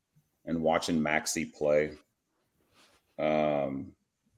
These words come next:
I feel like when the game comes down on the line, I have m-,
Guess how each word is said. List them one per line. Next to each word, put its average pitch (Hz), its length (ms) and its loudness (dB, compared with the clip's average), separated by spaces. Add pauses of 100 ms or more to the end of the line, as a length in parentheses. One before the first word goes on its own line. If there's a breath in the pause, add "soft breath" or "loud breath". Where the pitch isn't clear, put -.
(1500)
I 113 200 12
feel 110 500 12
like 98 380 12
when 95 160 4
the 82 80 0
game 92 440 4
comes 92 240 -4
down 90 280 2
on 85 80 0
the 80 100 0
line, 85 380 6
I 87 160 2
have 90 300 4
m-, 82 280 -8